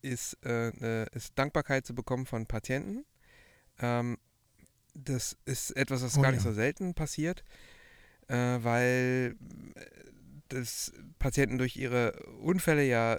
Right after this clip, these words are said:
Speaker 1: irgendwie aus dem Alltag gerissen werden und, äh, halt ein Problem haben und dann, und dann kommst du da und dann machst du was und, ähm, und es ist dann halt besser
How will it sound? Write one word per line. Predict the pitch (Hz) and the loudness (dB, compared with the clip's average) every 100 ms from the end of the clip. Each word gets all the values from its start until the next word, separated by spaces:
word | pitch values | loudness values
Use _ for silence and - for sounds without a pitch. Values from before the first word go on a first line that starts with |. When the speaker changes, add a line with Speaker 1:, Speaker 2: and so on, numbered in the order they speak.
| - - | -2 -8
Speaker 1:
irgendwie | 117 113 | -6 -4
aus | - - | -6 -8
dem | - | 0
Alltag | 135 147 120 | 2 2 0
gerissen | 120 120 - 113 | 0 0 -2 0
werden | 110 113 110 107 | 2 2 -2 -6
und, | 107 104 - | -6 -8 -8
äh, | 104 104 | -10 -2
halt | 107 | -2
ein | 127 | 0
Problem | 131 151 185 | 2 6 6
haben | 160 160 156 | 4 2 2
und | 151 120 | 0 -2
dann, | 113 104 | -2 -4
und | 113 | -6
dann | 107 | -2
kommst | 143 147 - | -2 -2 -4
du | 127 | 0
da | 131 135 | 2 2
und | 117 | 0
dann | 104 | 0
machst | 127 - 165 | 0 0 0
du | |
was | 147 151 - - - - - - | 2 0 -4 -12 -18 -18 -20 -2
und, | 127 123 120 - | 2 2 0 -2
ähm, | 123 120 117 117 117 117 - - - _ - | 0 0 0 -2 -4 -8 -20 -20 -20 _ -6
und | 127 113 | -4 -2
es | - 127 | -2 0
ist | 135 | 2
dann | 131 117 | 2 4
halt | 113 113 | 0 -2
besser | - 151 185 175 | 4 6 6 4